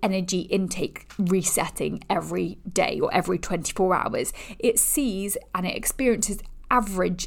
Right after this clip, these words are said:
energy intake over time. And so rather than seeing your calories as kind of a strict daily target,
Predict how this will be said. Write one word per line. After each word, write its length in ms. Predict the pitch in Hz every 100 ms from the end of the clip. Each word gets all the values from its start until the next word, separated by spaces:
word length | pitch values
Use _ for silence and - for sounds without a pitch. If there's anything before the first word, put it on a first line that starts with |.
| -
energy 340 | 202 190 180 -
intake 540 | - 190 180 208 - -
over 260 | 208 180 180
time. 720 | - 196 170 - - - - - - - -
And 180 | 208 202
so 180 | 226 202
rather 260 | 240 269 262
than 240 | 254 240
seeing 320 | 208 - 196 196
your 100 | 180
calories 460 | - 196 175 180 -
as 180 | 180 175
kind 160 | 190
of 60 | 185
a 60 | 180
strict 480 | - - - -
daily 280 | 190 175 180
target, 640 | 180 - 190 185 233 -